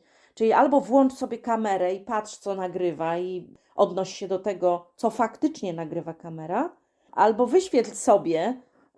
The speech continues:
tę, e, tę taśmę, którą nagrała, i zobacz, jakie były fakty. Czyli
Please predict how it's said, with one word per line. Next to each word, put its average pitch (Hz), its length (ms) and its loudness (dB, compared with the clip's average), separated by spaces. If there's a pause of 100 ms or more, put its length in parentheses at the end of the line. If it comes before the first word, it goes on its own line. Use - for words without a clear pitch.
(140)
tę, 180 100 -4 (300)
e, 175 200 -4
tę 185 220 -6
taśmę, 185 720 2
którą 180 640 -2
nagrała, 180 720 0
i 247 180 -4
zobacz, 214 480 0
jakie 190 280 -6
były 196 220 -4
fakty. 165 560 -8 (520)
Czyli 214 720 -4